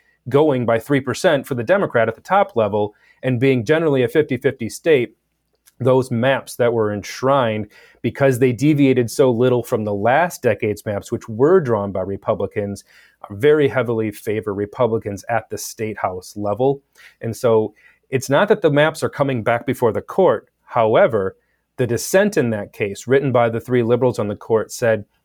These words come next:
"We believe there could be a trial held by the Supreme Court to determine whether we can follow the Voting Rights Act to enact a new African-American majority assembly seat in the Milwaukee area." That,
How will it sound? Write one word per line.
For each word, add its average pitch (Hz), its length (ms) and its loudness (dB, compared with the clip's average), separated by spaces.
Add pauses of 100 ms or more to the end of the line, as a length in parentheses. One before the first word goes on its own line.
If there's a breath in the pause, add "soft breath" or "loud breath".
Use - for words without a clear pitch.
(100)
"We 127 240 2
believe 139 460 2
there 113 240 0
could 180 280 2
be 151 140 0
a 123 80 0
trial 139 720 0
held 185 380 0
by 113 120 4
the 110 120 -2
Supreme 117 440 -6
Court 120 280 0
to 127 80 -2
determine 123 560 0
whether 113 200 2
we 110 200 -2
can 214 320 0
follow 107 320 0
the 107 100 -2
Voting 107 300 0
Rights 101 260 -2
Act 101 260 -4 (300 soft breath)
to 135 540 0 (320 soft breath)
enact 117 400 0
a - 20 -2
new 117 380 0
African-American 104 800 -2
majority 101 420 -2
assembly 147 460 0
seat 110 240 -4
in 104 60 -6
the 101 60 -6
Milwaukee 101 520 -4
area." 131 500 2 (520 loud breath)
That, 180 260 0